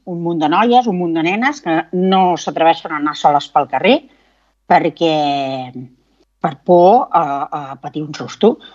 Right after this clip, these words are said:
I avui, llegint les, les xarxes socials, és, et quedes frapada de la gent i gent i gent que es destapa, de, de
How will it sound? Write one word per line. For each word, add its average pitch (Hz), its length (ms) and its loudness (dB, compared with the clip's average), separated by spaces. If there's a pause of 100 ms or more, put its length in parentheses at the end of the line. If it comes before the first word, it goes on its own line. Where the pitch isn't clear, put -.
(220)
I 156 500 4
avui, 175 280 4
llegint 165 400 2
les, 151 580 0 (380)
les 156 320 -2
xarxes - 360 -6
socials, 170 600 -2 (240)
és, 160 180 -6 (140)
et - 100 -20
quedes 165 460 4 (340)
frapada 185 480 0
de 196 160 -4
la 170 80 -10
gent 180 480 -8
i 175 100 -10
gent 180 220 -6
i 165 80 -6
gent 185 180 -8
que 147 120 -6
es - 80 -20
destapa, 160 500 -4 (480)
de, 165 220 0 (260)
de 156 140 0